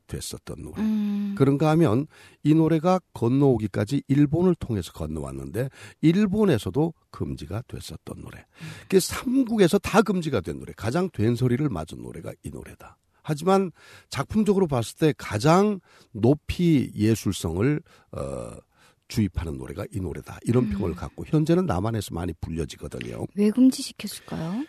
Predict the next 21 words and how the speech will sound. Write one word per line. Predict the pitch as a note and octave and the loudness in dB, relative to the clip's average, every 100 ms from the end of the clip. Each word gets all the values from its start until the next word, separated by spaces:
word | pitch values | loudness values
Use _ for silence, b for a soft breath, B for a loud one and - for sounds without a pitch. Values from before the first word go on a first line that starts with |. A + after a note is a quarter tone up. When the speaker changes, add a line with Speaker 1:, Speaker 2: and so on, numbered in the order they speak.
| - | 0
Speaker 1:
그 | F3+ | 4
이유가 | F#3+ C#3+ D#3 D#3+ D#3+ E3+ | 4 4 4 4 6 4
노랫말에서 | D2+ G2 B2+ F#3+ A3 F#3 F2+ C#2+ - | 4 4 6 6 4 2 2 -2 -6
있습니다. | B1 - A1 A#1 A1 - | -8 -8 -8 -10 -12 -2
Speaker 2:
네. | F#3 F3+ E3 D#3+ | 0 0 -2 0
Speaker 1:
노랫말에서 | G2 G#2+ G2 C#2+ C2+ - | 2 4 2 -2 -6 -2
보면, | B2+ A#2+ E3 F#2 A#1+ - b b b b - | 2 6 6 6 2 -12 b b b b 0
어, | G#2+ G2 | 2 2
"내 | G2 A#2+ D#3 | 4 6 8
고향 | F3+ E3+ F#3+ F#3+ F3+ | 10 8 8 4 0
남쪽 | - F2 A#2 A2+ - - - - | -4 -2 -2 -2 -2 -2 -2 -2
땅 | G#2 A#2+ B2 | 0 0 -2
가고파도 | - F#2 G2 - G2+ B2 B2+ | -6 -2 -2 0 0 0 -2
못 | D#2 D#2+ - | -2 -4 -6
가니 | - C#2 C2+ C2+ | -8 -10 -10 -8
Speaker 2:
네. | F#3 F3+ | -4 0
Speaker 1:
임진강 | G2+ E2+ E2 E2 D#2 | 2 0 -6 -8 -10
흐름아 | D2+ - C#2+ C#2+ | -10 -12 -10 -8
원하 | D#2+ E2+ A#2+ | -6 -4 -4
싣고 | A#2+ - - | -6 -6 -2
흐르느냐." | C3+ F3 A#2+ D#2 C2+ | 0 4 2 0 -6